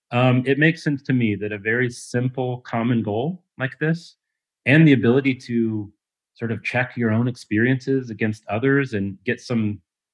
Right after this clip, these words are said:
verification that this simple little thing is really fun and everyone else thinks it's fun.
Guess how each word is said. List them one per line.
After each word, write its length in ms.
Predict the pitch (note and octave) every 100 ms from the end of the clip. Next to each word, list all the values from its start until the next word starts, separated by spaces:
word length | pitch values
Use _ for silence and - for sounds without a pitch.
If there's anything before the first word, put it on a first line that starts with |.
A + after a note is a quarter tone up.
| _
verification 800 | G#2 A2+ A#2+ G#2 G#2 A2+ - C3
that 280 | A2 G2+ F#2+
this 360 | A#2+ A#2 - -
simple 380 | - D3+ D#3 C#3
little 240 | C3+ B2+ -
thing 280 | B2 C#3
is 200 | A2 F#2+
really 220 | A#2 A#2+ B2+
fun 340 | A#2+ C#3+ G3
and 80 | A2
everyone 320 | G#2+ A#2+ A2+
else 180 | B2 -
thinks 220 | C3 B2+
it's 180 | G#2 -
fun. 380 | A#2 A#2+ C3+